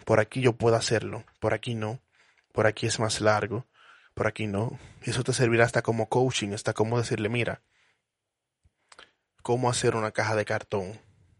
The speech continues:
Bueno, no se empieza por debajo, se empieza por los lados. No se empieza por los lados, se empieza por arriba.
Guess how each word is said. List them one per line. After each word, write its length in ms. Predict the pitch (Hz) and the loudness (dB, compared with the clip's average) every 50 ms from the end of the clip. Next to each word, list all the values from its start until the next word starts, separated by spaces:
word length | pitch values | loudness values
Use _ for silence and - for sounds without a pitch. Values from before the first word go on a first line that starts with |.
| _ _ _ _ _ _ _ _ _ _ - | _ _ _ _ _ _ _ _ _ _ 4
Bueno, 420 | 107 110 107 104 98 104 120 - _ _ _ _ _ _ _ _ _ _ _ _ _ _ - | 6 6 6 4 2 -4 -6 -10 _ _ _ _ _ _ _ _ _ _ _ _ _ _ -4
no 140 | 110 113 107 | 0 0 2
se 80 | - | 2
empieza 400 | 120 113 110 117 113 - 127 110 | 2 2 4 2 4 4 2 2
por 180 | - 110 110 107 | 4 2 2 2
debajo, 400 | 107 107 101 104 104 110 110 110 | 2 2 2 2 2 2 0 -2
se 100 | 101 107 | -4 -6
empieza 380 | 104 - 107 104 - 117 110 - | -6 -6 -6 -4 -2 -2 -2 0
por 140 | 110 110 | 0 0
los 260 | 110 110 107 - - - | 0 -2 -4 -6 -4 -4
lados. 380 | 104 104 107 104 98 104 - - | -4 -4 -4 -4 -6 -8 -8 -6
No 80 | 107 104 | -6 -4
se 100 | - 117 | -2 -2
empieza 300 | 110 120 113 110 120 110 | -2 0 0 0 0 0
por 160 | 110 113 113 | 0 0 -2
los 200 | 110 107 - - | -2 -4 -4 -2
lados, 240 | 104 104 107 107 - | -2 0 0 -2 -2
se 80 | 110 | -4
empieza 300 | 104 98 107 107 107 113 | -4 -4 -4 -4 -4 -2
por 160 | - - 110 | 0 0 0
arriba. 420 | 104 107 - - 90 - - - | 0 -2 -4 -4 -4 -4 -6 -8